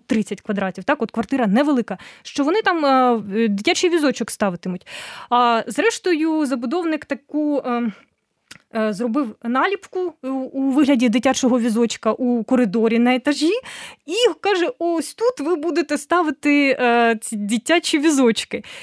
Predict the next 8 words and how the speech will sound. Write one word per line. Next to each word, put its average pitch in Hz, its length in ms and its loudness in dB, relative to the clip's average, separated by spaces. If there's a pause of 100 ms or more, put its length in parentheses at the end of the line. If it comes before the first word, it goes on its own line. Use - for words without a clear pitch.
(120)
Люди 415 200 4
були 294 220 4
обурені, 233 580 2
але 247 160 2
що - 240 2
вони 370 140 4
можуть 269 300 0
зробити? 220 560 -4